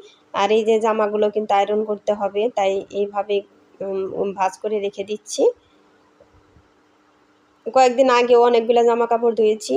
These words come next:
আর আজকে একটু কমই আছে। আর এই যে প্যান্টগুলো রোদে থেকে এনে আমি এইভাবেই হাত দিয়ে ডলা দিয়ে কিন্তু ভাঁজ করে রাখবো, একদম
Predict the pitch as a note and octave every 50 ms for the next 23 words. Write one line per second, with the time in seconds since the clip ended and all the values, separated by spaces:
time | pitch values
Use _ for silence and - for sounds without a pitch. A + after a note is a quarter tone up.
0 | F#4+ F#4+ B3 G#3 G#3+ G#3 G#3+ G#3 - - A3 G#3+ G#3+ - A3+ A#3 A3+ - A3 G#3+
1 | G#3 G#3+ G#3 G#3 G#3+ A3 - - C4 F4 A4 - _ _ _ _ _ _ - -
2 | G3 G#3 G#3+ A3+ A3 A#3 A3+ A3+ - A3+ A3 A3 A3 A#3 A3 A3+ A3 A3 A3+ A3
3 | A3 A3 G#3+ A3+ A3+ A#3 A3 G#3 A3 G#3+ G#3+ G#3+ A3 A3 G#3+ G3+ G3+ G#3 G#3 -
4 | - - G3+ G#3 G#3 G#3+ G#3 G3+ G#3+ G#3+ A3 A3+ B3 _ _ _ _ _ _ _
5 | _ _ - G3+ G#3 G#3+ G3 G#3 A#3 A3+ A3 A3 A3 G3+ G#3 G#3 G#3 G#3+ G#3 G3+
6 | G#3+ G#3 G3+ G#3 G3+ G#3 G3 G3 F#3+ - - A3 G#3 G#3+ G3+ G3+ G3 F#3+ F#3+ -
7 | G#3+ G#3+ D4 E4+ D4+ - - G#3+ G3 G3 F#3+ F#3+ F#3 F3+ G#3 G#3